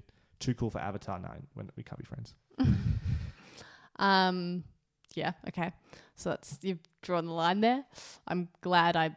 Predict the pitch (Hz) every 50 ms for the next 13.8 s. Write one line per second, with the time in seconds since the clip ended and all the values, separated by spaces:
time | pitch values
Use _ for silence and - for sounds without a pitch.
0 | _ - 180 165 160 175 - - - 190 170 - - 196 180 170 165 165 165 165
1 | 165 160 156 160 160 165 170 - - - - _ _ _ - 214 214 214 226 214
2 | 220 220 202 262 247 220 190 170 156 185 175 165 156 131 - 135 120 107 98 104
3 | 247 247 - - 220 226 220 208 175 - 196 190 180 175 185 185 175 - - 214
4 | - - - - - - - 392 381 - - - - 262 220 - 175 190 156 -
5 | - - - - - - - - - - - 208 208 214 214 214 220 220 226 220
6 | - - - - - - - - _ _ _ _ _ _ _ _ _ _ _ _
7 | _ _ _ _ _ _ _ _ _ - 247 254 240 240 277 294 277 190 165 165
8 | 165 - 185 170 196 196 208 214 208 147 127 - - - 101 - 113 - - -
9 | _ _ - 247 202 - - - - - - - - - - - - - - -
10 | - - - 202 202 180 - _ - 226 233 196 170 170 180 190 208 214 214 202
11 | - 220 240 233 214 196 180 170 170 160 160 165 165 165 165 165 165 165 160 165
12 | 170 170 - - _ _ _ _ _ _ _ _ _ _ _ _ _ _ _ _
13 | _ _ - 180 - 170 156 - 175 170 170 175 208 277 349 339